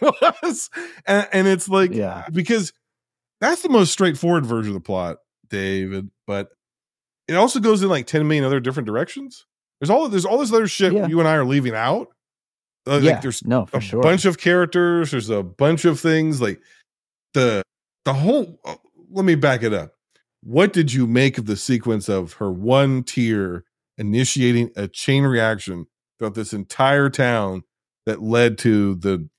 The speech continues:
Speaker 1: flea and the dog and the thing?
Speaker 2: That, that shit was sick.
Speaker 1: <laughs>
Speaker 2: That <laughs>
Speaker 1: Isn't there, like, for the fact this was made in nineteen ninety-five, there's actual some, like, some of it doesn't hold up at all, but there's some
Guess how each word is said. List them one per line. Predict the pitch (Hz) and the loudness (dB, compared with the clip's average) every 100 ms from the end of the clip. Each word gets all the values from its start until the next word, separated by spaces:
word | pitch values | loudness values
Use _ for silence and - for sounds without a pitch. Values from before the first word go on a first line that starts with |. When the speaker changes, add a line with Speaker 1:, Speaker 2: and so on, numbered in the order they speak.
| _ _ | _ _
Speaker 1:
flea | - - 117 120 117 | -20 -6 0 2 4
and | 110 | 2
the | 95 | 0
dog | 87 101 101 101 90 | 0 2 4 2 0
and | 87 82 | -4 -8
the | |
thing? | - 95 69 - _ _ _ _ _ _ _ - | -6 -6 -6 -12 _ _ _ _ _ _ _ 0
Speaker 2:
That, | 123 120 120 | 2 2 -2
that | 113 107 | -4 -4
shit | - 92 | -6 -6
was | - | -10
sick. | - 92 - | -8 -6 -6
Speaker 1:
<laughs> | - - - 1077 440 - | -6 -8 -10 -4 -4 -4
Speaker 2:
That | - - - - - - - - 440 | -4 -4 -4 -4 -2 -2 -4 -6 0
<laughs> | - - - 208 - - 196 196 _ 180 - - 151 - - - - - | 2 2 0 -2 -2 -2 -2 -2 _ -6 -6 -4 -4 -4 -6 -6 -6 -4
Speaker 1:
Isn't | 220 330 466 370 | 0 2 2 2
there, | 392 392 | 0 2
like, | 339 277 - - - - - - | 2 0 -4 -14 -16 -20 -20 -20
for | - 180 185 | -16 -8 -4
the | 190 | -2
fact | 165 247 381 | 0 0 0
this | 403 | 0
was | 311 | 0
made | 247 240 | 2 2
in | 170 | 2
nineteen | 143 202 190 | 2 0 0
ninety-five, | 160 165 160 - 117 117 147 160 _ _ _ _ _ - | 0 2 0 0 2 2 0 -8 _ _ _ _ _ -6
there's | 165 | -4
actual | 220 330 349 415 | 0 -2 0 0
some, | 320 240 190 | 2 2 2
like, | 156 120 104 - | 2 0 -4 -16
some | - 185 | -2 2
of | 165 | 2
it | |
doesn't | 127 120 107 | 2 0 0
hold | 110 | -2
up | 98 | -2
at | 101 | -2
all, | 98 90 | 0 -2
but | 85 | -4
there's | 110 196 | -2 -2
some | - 220 151 | 2 2 2